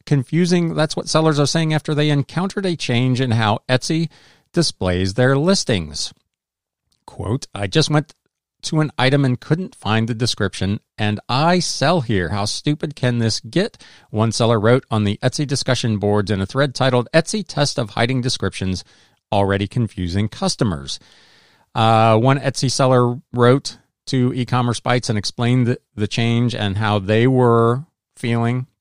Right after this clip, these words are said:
that it was harmful to sellers, but they didn't want their name published for fear of retribution from Etsy. So this is kind of an ongoing problem where the users of these sites obviously feel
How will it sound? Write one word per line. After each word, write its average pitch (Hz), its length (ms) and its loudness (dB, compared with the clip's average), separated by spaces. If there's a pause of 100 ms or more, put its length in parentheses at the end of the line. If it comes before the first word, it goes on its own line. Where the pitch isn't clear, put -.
that 120 100 0
it 120 40 -2
was 110 100 -6
harmful 123 320 -2
to 113 60 0
sellers, 123 280 0
but 110 140 -6
they 98 100 -2
didn't 135 280 0
want 123 160 -4
their 110 100 -2
name 104 180 0
published 98 480 -4 (240)
for 82 180 -6
fear 90 320 -8
of 92 240 -4
retribution 117 640 -2
from 101 340 -2
Etsy. 170 260 -4
So 110 300 4
this 113 180 2
is 135 140 -2
kind 156 140 0
of 135 80 2
an 120 80 2
ongoing 113 500 2
problem 120 420 2 (440)
where 107 560 2 (320)
the 113 80 0
users 139 400 2
of 117 60 0
these 101 200 0
sites 98 320 -2
obviously 101 380 -2
feel 107 580 4